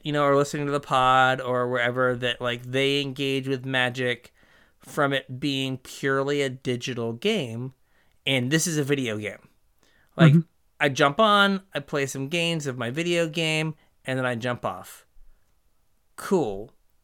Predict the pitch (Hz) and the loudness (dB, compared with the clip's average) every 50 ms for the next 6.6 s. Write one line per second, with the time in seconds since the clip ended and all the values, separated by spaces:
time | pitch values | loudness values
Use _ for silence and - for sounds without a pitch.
0 | _ _ _ _ _ _ _ _ _ _ - 143 135 127 131 _ _ _ - 139 | _ _ _ _ _ _ _ _ _ _ -4 -2 -2 -4 -6 _ _ _ -14 -12
1 | 127 127 135 156 165 160 - 175 160 143 143 147 156 156 143 - 160 147 143 143 | -10 -4 0 0 0 0 0 -2 -4 -4 -4 -2 -2 -2 -2 -2 -2 -2 0 0
2 | 143 143 131 - - 147 131 127 123 123 113 98 98 _ _ _ _ _ _ _ | -2 -2 -4 -4 -4 -4 -4 -4 -4 -6 -8 -8 -10 _ _ _ _ _ _ _
3 | _ _ _ _ _ _ _ _ _ _ _ _ _ _ _ _ _ - - 156 | _ _ _ _ _ _ _ _ _ _ _ _ _ _ _ _ _ 0 4 6
4 | 143 143 135 135 - _ _ - - - _ - _ - 151 147 139 - - - | 6 6 6 4 0 _ _ -20 -20 -20 _ -12 _ 0 0 0 0 -2 -6 -8
5 | 165 160 151 156 160 156 156 156 147 139 147 143 139 135 - - 143 139 135 131 | -8 -8 -6 -4 -2 -2 0 0 0 2 2 2 2 0 -2 -6 -6 -4 -4 -4
6 | 127 - - 135 127 127 120 120 120 120 120 117 | -4 -6 -6 -6 -4 -2 -2 0 -2 -2 -4 -6